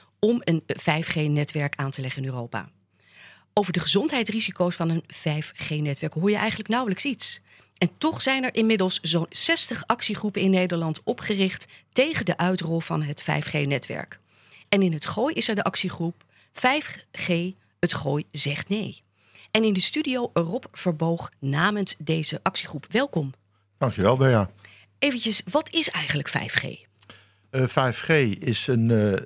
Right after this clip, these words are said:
Speaker 2: bestaat nog niet officieel. Het is een nieuw draadloos netwerk voor mobiele communicatie met, eh, specifieke eigenschappen.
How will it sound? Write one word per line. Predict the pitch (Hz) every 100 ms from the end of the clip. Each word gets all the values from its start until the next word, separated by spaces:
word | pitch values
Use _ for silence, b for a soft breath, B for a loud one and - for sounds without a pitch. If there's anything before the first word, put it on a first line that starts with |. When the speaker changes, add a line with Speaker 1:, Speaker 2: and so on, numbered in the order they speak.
| _
Speaker 2:
bestaat | - 87 147 123 - -
nog | 113 98
niet | 104 135
officieel. | - 139 - 151 135 139 B B B
Het | 98
is | 123
een | 104 110
nieuw | 156 135 - -
draadloos | - 131 135 107 90 - -
netwerk | 92 113 - 147 170
voor | - 117
mobiele | 98 87 131 117
communicatie | 104 92 80 - 117 127 160 165 _ b b b b
met, | 113 -
eh, | 120 107
specifieke | - - 120 - 135 -
eigenschappen. | - 95 - - 123 110